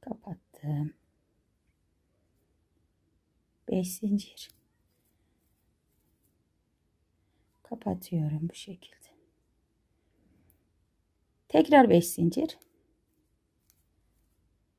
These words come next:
Sonuncu beşinci yuvamı da bu şekilde buraya kapattım. Hemen bakın bu ipimi şöyle çekip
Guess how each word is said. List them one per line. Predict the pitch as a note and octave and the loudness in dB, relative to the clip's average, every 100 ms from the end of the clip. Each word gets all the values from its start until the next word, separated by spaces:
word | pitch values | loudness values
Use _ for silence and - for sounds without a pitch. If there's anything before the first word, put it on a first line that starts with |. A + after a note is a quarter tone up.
| _ _ | _ _
Sonuncu | - - C4 C4+ A3 - G3+ D#4+ - _ _ | -10 4 8 10 8 2 0 0 -4 _ _
beşinci | - A3+ A3 A3+ A3 | -2 -2 0 0 4
yuvamı | A#3+ G3 E3 D#3 D#3 | 4 6 6 4 2
da | E3+ | 0
bu | A3 | -2
şekilde | - F3+ F3+ F3 D3 D#3 - - _ _ _ _ _ | -2 -4 -2 -6 -2 -2 -2 -6 _ _ _ _ _
buraya | A#3+ A3+ G#3 | 2 4 4
kapattım. | G#3 F#3+ - F3+ - - _ _ _ _ _ - - - | 0 -8 -10 -14 -14 -20 _ _ _ _ _ -20 -20 -20
Hemen | _ - C4+ B3 | _ 6 8 8
bakın | B3+ B3 A#3+ | 6 4 4
bu | D4 | 4
ipimi | C#4 C#4 A#3+ G3 A3 | 2 4 2 4 0
şöyle | - C4 G3+ | 2 4 4
çekip | G3 - A#3 C#4 C#4 C#4 | 2 0 2 2 2 0